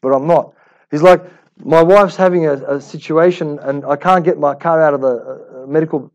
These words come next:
uh, issue," I can't remember what it was, "and I can't get my car out of the driveway 'cause someone in the congregation has parked their car across the driveway."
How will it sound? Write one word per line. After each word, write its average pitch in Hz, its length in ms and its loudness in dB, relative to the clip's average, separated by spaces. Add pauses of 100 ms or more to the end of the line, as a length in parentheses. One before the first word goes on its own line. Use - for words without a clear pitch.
(180)
uh, 131 60 -10 (160)
issue," 131 340 -8
I 123 40 -8
can't 135 180 -10
remember 120 200 -6
what 117 40 -2
it 120 60 -8
was, 143 240 0 (380)
"and 131 80 -4
I 143 60 2
can't 175 260 2
get 165 100 0
my 151 140 4
car 160 320 4
out 156 60 4
of 151 60 2
the 147 60 2
driveway 170 380 4
'cause 170 180 -4
someone 202 300 4
in 190 60 2
the 175 80 0
congregation 196 560 2
has 180 40 -6
parked 202 300 0
their 202 140 2
car 208 240 2
across 202 240 -2
the 208 100 -6
driveway." 190 480 0